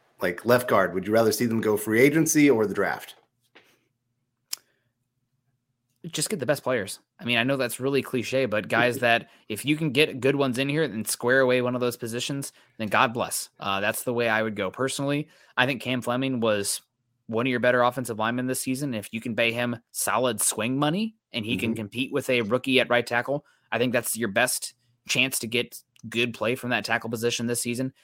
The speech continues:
Speaker 2: He's not amazing, but he could play either tackle spot. He could play either gu-, guard spot. If you're a backup offensive lineman, you better damn well be able to play more than just one spot.
Speaker 1: Yep.
Speaker 2: Looking at, uh,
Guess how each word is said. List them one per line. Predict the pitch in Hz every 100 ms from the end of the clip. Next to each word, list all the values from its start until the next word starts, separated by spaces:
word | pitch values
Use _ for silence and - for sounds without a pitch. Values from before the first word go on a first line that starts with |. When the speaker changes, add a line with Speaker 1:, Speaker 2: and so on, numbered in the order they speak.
| _ -
Speaker 2:
He's | 107
not | 131
amazing, | 139 135 156 117 117
but | 107 107 - _
he | -
could | 117 110
play | 123 107 98
either | 113 135
tackle | 131 135 131
spot. | - 135 120
He |
could | 113
play | 123 127
either | 147
gu-, | 135 143 185 127
guard | 156 196
spot. | - 90 - _ _ _ _
If | 95
you're | 107 214
a |
backup | 143 180 196 190 -
offensive | 131 160 175 135
lineman, | 147 185 185 - _
you | 113
better | 120 170
damn | 117 123 139
well | 120
be | 120
able | 113
to | 113
play | - 117
more | 107 117 117
than | 110
just | 107 -
one | 107 107
spot. | - 98 - - _ _ _ _
Speaker 1:
Yep. | -
Speaker 2:
Looking | - 110
at, | 101 98
uh, | 104 98